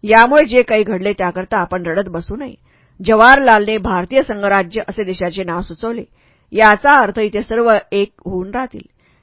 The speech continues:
यातील काही लोकांना वेगळे होण्याची इच्छा असेल,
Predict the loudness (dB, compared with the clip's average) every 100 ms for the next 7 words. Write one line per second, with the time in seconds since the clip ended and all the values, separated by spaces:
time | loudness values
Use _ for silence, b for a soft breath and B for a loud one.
0 | -6 2 4 2 -4 -4 -2 -2 -2 -2
1 | -4 -2 -2 -2 -2 -2 -6 -6 -10 -8
2 | -8 -8 -10 -12